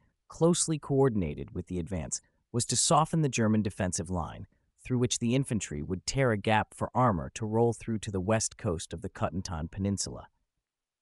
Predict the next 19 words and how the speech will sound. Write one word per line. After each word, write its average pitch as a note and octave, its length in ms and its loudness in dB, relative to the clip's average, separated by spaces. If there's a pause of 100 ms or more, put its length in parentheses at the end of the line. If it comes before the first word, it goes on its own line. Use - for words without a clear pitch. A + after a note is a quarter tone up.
(480)
This D#3+ 220 4
would F#3+ 160 2
cut D3+ 200 6
off B2+ 220 6
the A2+ 80 -2
German A#2 460 4
Alexa - 420 -2
X - 200 -4
fourteen B2 560 -2
Corps, - 440 -6 (380)
which - 200 -2
held D3+ 260 6
the C3 80 4
highway F#2 480 4
between G2 360 -2
Saint - 360 0
Lo F#2+ 360 0 (160)
and F#2+ 160 -6
Perrier-Laissay. G2 920 -2